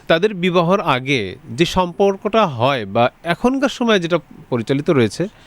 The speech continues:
এটা তো সম্পূর্ণ আসলে অবৈধ। এবং র-,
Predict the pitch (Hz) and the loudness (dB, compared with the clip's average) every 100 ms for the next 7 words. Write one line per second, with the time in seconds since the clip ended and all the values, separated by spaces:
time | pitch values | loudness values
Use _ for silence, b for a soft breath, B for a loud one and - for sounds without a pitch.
0 | b b b b 185 226 175 - 165 165 | b b b b 0 0 -2 0 0 2
1 | 180 156 127 110 107 117 104 101 127 113 | 2 2 0 -2 -2 0 -2 2 2 2
2 | 85 - _ b b b b - 127 139 | -4 -8 _ b b b b 0 2 2
3 | 123 | -2